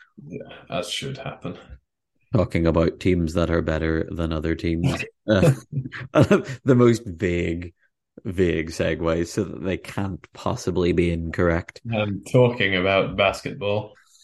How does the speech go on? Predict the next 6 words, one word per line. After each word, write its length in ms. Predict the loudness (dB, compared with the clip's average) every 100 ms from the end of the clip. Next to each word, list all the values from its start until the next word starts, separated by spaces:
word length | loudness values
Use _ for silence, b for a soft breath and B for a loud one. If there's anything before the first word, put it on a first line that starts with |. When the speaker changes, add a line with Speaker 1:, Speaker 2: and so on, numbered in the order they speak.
| b -2
Speaker 2:
Yes, 280 | 4 6 6
Speaker 1:
Uh, 160 | 2 0 2
Speaker 2:
and 200 | 2 4
talking, 800 | 6 6 6 0 0 -2 -4 0
uh, 380 | 4 6 6 4
ninety-six, 920 | 4 2 2 -2 2 2 2 -2 -8